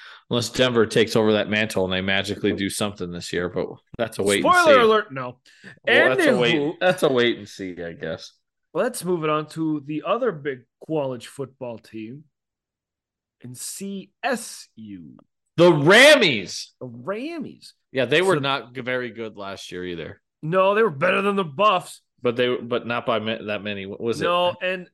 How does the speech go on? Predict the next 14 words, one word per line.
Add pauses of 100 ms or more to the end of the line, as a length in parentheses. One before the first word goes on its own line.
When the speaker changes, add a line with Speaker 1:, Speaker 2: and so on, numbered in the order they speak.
Speaker 2:
it's
because
they
brought
in
a
new
coach. (840)
Um, (640)
oh,
what
is
his
name?